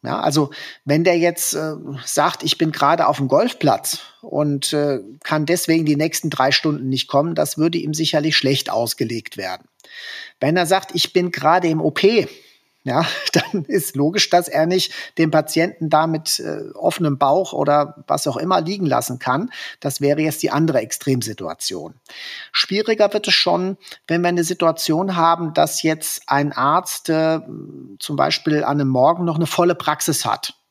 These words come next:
Wartezimmer ist also voll und er sagt jetzt, "Hm, also wenn ich jetzt zur Leichenschau aufbreche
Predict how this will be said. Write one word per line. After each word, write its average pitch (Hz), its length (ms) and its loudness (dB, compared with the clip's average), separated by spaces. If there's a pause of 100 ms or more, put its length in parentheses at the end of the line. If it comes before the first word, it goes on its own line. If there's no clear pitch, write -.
(100)
Wartezimmer 160 640 0
ist - 120 -6
also 120 240 -6
voll 135 420 0
und - 240 -8
er 143 160 -2
sagt 156 300 0
jetzt, 170 260 -2
"Hm, 156 320 0
also 131 220 -4
wenn 151 100 -4
ich 160 140 -4
jetzt 190 220 -2
zur 156 120 -2
Leichenschau 160 460 0
aufbreche - 640 0